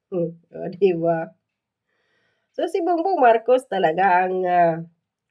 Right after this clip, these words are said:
punot dulo ng impeachment ni V P Sara at nag-second demotion doon ang kanyang anak na si Sandro Marcos dahil siya yung pumirma ng pang-apat na impeachment complaint ni V P Sara sa sin-,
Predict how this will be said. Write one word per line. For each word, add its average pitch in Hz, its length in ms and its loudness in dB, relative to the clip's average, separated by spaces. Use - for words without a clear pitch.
punot 240 320 4
dulo 175 480 -2
ng 175 320 -2
impeachment 170 560 -6
ni 170 80 -8
V 170 160 -8
P 165 160 -8
Sara 156 480 -4
at 196 320 -2
nag-second 196 640 -2
demotion 190 640 -2
doon 165 320 -4
ang 175 80 -6
kanyang 175 480 -4
anak 147 240 -8
na 165 80 -6
si 185 160 -10
Sandro 170 400 -4
Marcos 170 400 -6
dahil 180 160 -6
siya 190 160 -6
yung 180 480 -4
pumirma 196 560 2
ng 165 160 -2
pang-apat 175 640 -2
na 165 240 -2
impeachment 180 640 -6
complaint 196 480 -2
ni 170 160 -8
V 175 160 -6
P 175 80 -10
Sara 175 400 -2
sa 170 160 -8
sin-, 180 240 -6